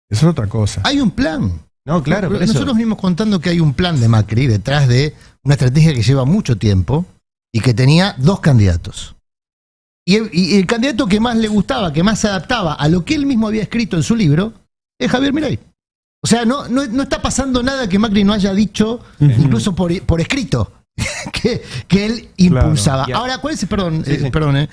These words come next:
Speaker 2: Yo cuando antes, eh, perdón que te interrumpí y dije una guerra civil,
Speaker 1: No, no,
Speaker 2: me
Speaker 1: por
Speaker 2: salió,
Speaker 1: favor.
Speaker 2: me salió por la descripción, y vos preguntabas, bueno, este gobierno le está dejando
Speaker 1: No
Speaker 2: sin
Speaker 1: pongamos nosotros palabras que después salgan en los medios a decir que nosotros somos los que decimos
Speaker 2: No,
Speaker 1: eso.
Speaker 2: no, bueno, no, por eso yo lo, lo
Speaker 1: Dejemos
Speaker 2: dije.
Speaker 1: que Ma-, no, no,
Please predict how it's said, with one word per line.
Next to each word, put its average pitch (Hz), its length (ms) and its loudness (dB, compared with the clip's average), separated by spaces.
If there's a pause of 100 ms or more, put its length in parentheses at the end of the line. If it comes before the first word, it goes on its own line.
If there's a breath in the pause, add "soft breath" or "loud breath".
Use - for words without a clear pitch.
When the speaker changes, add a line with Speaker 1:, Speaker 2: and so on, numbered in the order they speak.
(1080 loud breath)
Speaker 2:
Yo 262 100 0
cuando 254 200 -2
antes, 226 340 -4
eh, 127 140 -2 (180)
perdón 151 280 0
que 139 100 -2
te 131 100 0
interrumpí 131 480 2
y 175 100 2
dije 143 220 -2
una 131 100 4
guerra 135 200 0
civil, 160 140 2
Speaker 1:
No, 226 160 0
no, 180 80 2
Speaker 2:
me 135 60 4
Speaker 1:
por 131 40 2
Speaker 2:
salió, 175 360 2
Speaker 1:
favor. 170 120 0
Speaker 2:
me 170 100 4
salió 202 1000 -2
por 156 140 2
la 156 80 -2
descripción, 139 560 -2 (160)
y 180 80 -2
vos 240 120 0
preguntabas, 226 680 -4 (500)
bueno, 196 260 0 (300 loud breath)
este 220 220 2
gobierno 226 340 0
le 214 80 0
está 180 160 -2
dejando 180 380 0
Speaker 1:
No - 40 2
Speaker 2:
sin 262 100 0
Speaker 1:
pongamos 254 380 0
nosotros 214 580 -2
palabras 196 460 -2
que 160 120 -4
después 147 320 -2
salgan 170 300 0
en 139 100 2
los 127 80 4
medios 160 320 2
a 139 40 0
decir 131 280 -2
que 135 80 0
nosotros 139 400 -2
somos 131 240 -2
los 123 100 -2
que 123 60 -2
decimos 120 340 -2
Speaker 2:
No, 277 160 0
Speaker 1:
eso. 285 80 -8
Speaker 2:
no, 262 160 -6
bueno, 254 240 -4
no, 226 180 -6
por 208 100 -6
eso 180 120 -4
yo 208 240 -4
lo, 135 160 -8
lo 151 180 -4
Speaker 1:
Dejemos 175 600 0
Speaker 2:
dije. 175 160 -2
Speaker 1:
que - 20 0
Ma-, 165 160 0
no, 143 240 -2
no, 143 160 2